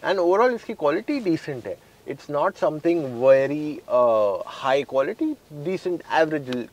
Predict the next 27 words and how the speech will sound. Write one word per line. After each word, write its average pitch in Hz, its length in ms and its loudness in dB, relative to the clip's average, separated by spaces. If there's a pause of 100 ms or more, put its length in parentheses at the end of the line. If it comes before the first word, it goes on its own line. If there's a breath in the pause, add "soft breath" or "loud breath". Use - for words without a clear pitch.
level 113 300 -2
की 110 120 -12
quality 107 360 -6
यहाँ 95 120 -10
दी 92 160 -16
गई 92 180 -10
है। - 260 -18 (440 loud breath)
नीचे 151 220 4
आपके 156 240 6
पास 147 200 2
climate 131 360 0
control 120 400 -2
आ 117 60 4
जाता 110 280 -2
है, 139 180 -2 (140)
उसके 175 320 -4 (100)
underneath 139 540 -6
आपके 117 300 -4
पास 120 240 0
आपके, 117 360 2
अ, 110 300 0
चार्जिंग 120 520 -2
point 139 260 -2
है 180 80 -2
और 135 260 -2
एक 156 120 -6
नया 160 420 -4